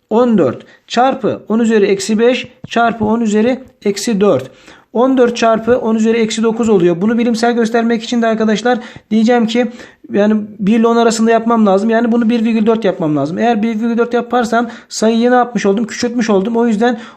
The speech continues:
onun kuvvetini büyüteceğim. Bir büyüteceğim. O yüzden eksi dokuzun bir fazlası on üzeri eksi sekiz. Yani arkadaşlar cevabımız Ceyhan. Ama şunu da gösterin hocam dersen, be-, iki virgül sekiz ile beşi nasıl çarptınız dersen,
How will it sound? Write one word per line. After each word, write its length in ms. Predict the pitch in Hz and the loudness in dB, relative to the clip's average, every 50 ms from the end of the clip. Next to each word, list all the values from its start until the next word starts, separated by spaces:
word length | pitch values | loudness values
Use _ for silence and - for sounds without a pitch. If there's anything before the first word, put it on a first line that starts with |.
| _ - | _ -2
onun 180 | 196 208 233 | 0 0 0
kuvvetini 480 | 226 - 233 220 220 220 233 240 220 196 | 0 -2 -2 -2 -2 -2 -2 -2 0 0
büyüteceğim. 420 | 226 233 220 226 196 175 208 233 220 - - _ _ - | 0 -2 -2 -2 0 0 0 -2 -2 -8 -16 _ _ -6
Bir 360 | 175 175 202 247 247 214 196 | -2 0 2 2 2 2 2
büyüteceğim. 480 | 190 185 180 - 175 160 202 233 247 220 | 2 2 2 0 0 0 0 0 -2 -2
O 120 | 240 226 220 | -2 0 0
yüzden 320 | 214 190 185 226 254 254 - - - - _ - 226 226 - | 0 0 0 0 -2 -2 -6 -12 -20 -20 _ -10 -8 -6 -2
eksi 240 | - 208 220 - 240 | -2 -2 -2 0 0
dokuzun 320 | 226 220 220 208 220 214 | 0 0 0 0 0 0
bir 120 | 240 247 220 | 0 0 0
fazlası 400 | 226 214 185 180 202 214 - 240 | 0 -2 -2 -2 -4 -6 -6 -6
on 80 | 233 | -4
üzeri 200 | 214 196 226 240 | -4 -4 -4 -4
eksi 180 | 240 208 - - | -4 -4 -4 -4
sekiz. 220 | - 185 175 175 | -6 -6 -4 -2
Yani 160 | 208 220 220 | -2 0 0
arkadaşlar 380 | 214 202 214 208 190 - 220 214 | 0 -2 -4 -4 -6 -4 -6 -4
cevabımız 500 | 196 196 214 208 208 208 247 262 214 180 | -2 -2 0 0 0 0 -2 -4 -4 -2
Ceyhan. 440 | 180 220 214 185 175 143 117 107 - - _ _ _ _ _ _ _ _ _ _ _ _ _ _ _ _ _ _ _ _ - | 0 0 0 0 0 -2 -4 -6 -10 -16 _ _ _ _ _ _ _ _ _ _ _ _ _ _ _ _ _ _ _ _ -4
Ama 340 | 208 247 247 226 170 123 - - _ | -2 0 0 0 0 -2 -6 -12 _
şunu 260 | - - - 214 240 247 | -16 -8 -4 -2 0 2
da 80 | 262 | 2
gösterin 380 | 247 240 233 226 233 240 240 226 | 2 2 0 0 0 0 0 0
hocam 300 | 233 226 240 233 233 226 | 0 0 0 0 2 2
dersen, 340 | 254 254 220 240 196 180 180 | 0 0 0 -2 -2 -2 -2
be-, 60 | 214 | -4
iki 220 | - - - 226 | -4 -4 -4 -2
virgül 160 | 226 220 220 | -2 -2 -2
sekiz 260 | 214 - 220 208 208 208 | -2 -4 -4 -4 -4 -2
ile 80 | 214 | -2
beşi 200 | 220 214 214 220 | -2 -2 -2 -2
nasıl 200 | 226 226 214 - | -2 -2 -4 -4
çarptınız 380 | - 226 220 220 214 202 196 196 | -2 -2 -2 -2 0 0 0 0
dersen, 340 | 233 233 214 - 220 220 | 0 -2 -2 -2 -4 -4